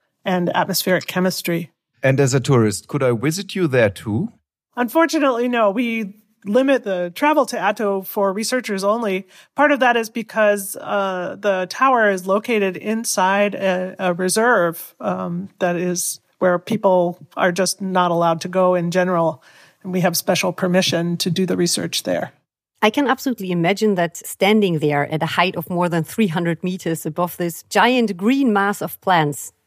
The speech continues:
Speaker 3: Does it give you a feeling of freedom or inner calm?
Speaker 1: So it's really amazing. It's,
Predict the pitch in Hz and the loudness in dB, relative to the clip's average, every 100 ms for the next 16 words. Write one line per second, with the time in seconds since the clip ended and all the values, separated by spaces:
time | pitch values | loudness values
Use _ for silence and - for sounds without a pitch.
0 | _ 196 220 320 - _ _ 247 247 240 | _ 0 0 0 -6 _ _ 0 0 2
1 | 262 196 - 220 226 214 - 180 - - | 2 0 0 0 2 0 0 -4 -6 -18
2 | - 185 233 285 320 302 175 185 185 233 | -8 -2 0 2 2 0 0 0 0 0
3 | 247 190 - 175 180 285 - _ _ - | 0 -2 -2 -2 0 -2 -8 _ _ -2
4 | 247 247 254 - 220 214 208 214 392 392 | 2 2 2 -4 -10 -14 -8 0 2 2
5 | 220 202 208 240 196 185 185 220 | 2 0 0 -2 -4 -6 -4 -6